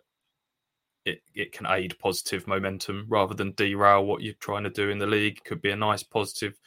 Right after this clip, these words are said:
distraction. It's a chance to keep this big squad happy as well. Um, at the moment,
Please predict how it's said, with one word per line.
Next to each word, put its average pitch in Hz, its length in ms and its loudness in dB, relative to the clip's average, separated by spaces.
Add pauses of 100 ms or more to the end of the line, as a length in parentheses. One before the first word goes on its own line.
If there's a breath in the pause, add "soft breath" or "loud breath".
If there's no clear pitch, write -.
(420 soft breath)
distraction. 107 680 2
It's - 200 -6
a - 20 -16
chance - 360 -2
to - 100 -10
keep 110 340 -2 (320)
this 104 160 -4
big - 240 -2
squad 107 300 0
happy 117 480 4 (360 soft breath)
as 107 140 -4
well. 113 340 4 (520 soft breath)
Um, 107 480 -2
at - 160 4
the 110 60 2
moment, 110 500 4